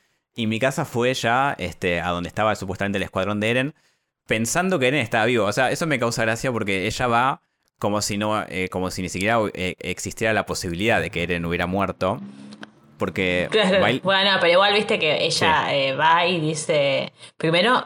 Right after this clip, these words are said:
Speaker 2: qué horror, porque el capítulo creo que termina, justo el de la historia de Mikasa, termina con ella diciendo, "Mientras estés vivo, Eren, yo tengo una razón para vivir", y tipo, todos estamos como, "Bueno, no la tenés más, mamita, porque está muerto".
Speaker 1: <laughs>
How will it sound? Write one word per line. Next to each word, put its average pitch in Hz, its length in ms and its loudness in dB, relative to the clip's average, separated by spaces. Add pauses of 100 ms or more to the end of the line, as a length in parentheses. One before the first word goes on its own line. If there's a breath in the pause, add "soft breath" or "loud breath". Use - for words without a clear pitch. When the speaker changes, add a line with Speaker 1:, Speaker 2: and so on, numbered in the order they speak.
(120)
Speaker 2:
qué 180 80 2
horror, 170 300 4
porque 202 180 2
el 156 40 -6
capítulo 170 440 2
creo 175 220 4
que 160 100 2
termina, 143 500 0
justo 170 200 0
el 175 60 0
de 156 80 0
la 135 60 0
historia 156 260 -2
de 160 80 -2
Mikasa, 156 460 -4
termina 151 540 0
con 143 120 -2
ella 147 200 -2
diciendo, 143 640 -2 (500)
"Mientras 185 480 2
estés 196 300 0
vivo, 208 260 4
Eren, 196 340 4
yo 175 140 0
tengo 180 180 0
una 165 140 0
razón 147 340 0
para 147 220 2
vivir", 156 440 0
y 147 80 -6
tipo, 139 280 -4
todos 147 160 0
estamos 147 320 -2
como, 120 200 -4
"Bueno, 135 200 0
no 135 140 -4
la 143 160 0
tenés 139 260 -2
más, 147 140 2
mamita, 147 420 0
porque 139 160 -4
está - 180 0
muerto". 151 560 0
Speaker 1:
<laughs> - 60 -18